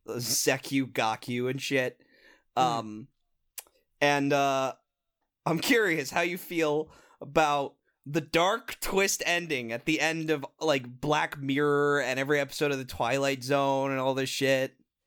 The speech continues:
Speaker 2: Wait, what do you mean? Like, how I, what do you mean? Just that it? Is that the question?
Speaker 1: Yeah, how do you feel about those? 'Cause I have opinions on this.
Speaker 2: Uh, how do you, how I feel about, like, the, the, "Oh, what you're watching wasn't quite what it seems"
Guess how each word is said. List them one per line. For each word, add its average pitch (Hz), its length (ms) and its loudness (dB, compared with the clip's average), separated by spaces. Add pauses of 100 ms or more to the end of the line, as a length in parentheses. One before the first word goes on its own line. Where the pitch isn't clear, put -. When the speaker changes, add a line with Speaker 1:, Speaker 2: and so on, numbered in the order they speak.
(680)
Speaker 2:
Wait, 185 280 2 (280)
what 190 140 4
do 180 60 4
you 170 80 0
mean? 170 180 2
Like, 143 160 -2
how 180 300 0
I, 170 160 2
what 202 260 -4
do 190 60 -8
you 196 80 -6
mean? 185 160 -4
Just 147 220 -4
that 180 260 4
it? 202 240 2
Is 160 60 -6
that 175 180 0
the 160 40 -12
question? 170 640 0 (160)
Speaker 1:
Yeah, 214 220 2
how 226 80 0
do 247 80 2
you 240 100 0
feel 214 280 2
about 147 260 0
those? 123 300 -4
'Cause 196 180 0
I 208 120 2
have 254 180 0
opinions 165 560 -2
on 117 180 -8
this. 117 380 -12 (500)
Speaker 2:
Uh, 180 60 2
how 202 180 0
do 233 60 -6
you, 233 100 -12
how 208 300 0
I 214 100 -2
feel 208 300 -4
about, 190 340 0
like, 151 260 -2 (440)
the, 135 500 0
the, 135 240 0
"Oh, 233 720 0 (160)
what 247 200 2
you're 254 220 4
watching 226 440 0
wasn't 170 280 -2
quite 165 260 0
what 156 120 0
it 139 120 -8
seems" 156 560 -4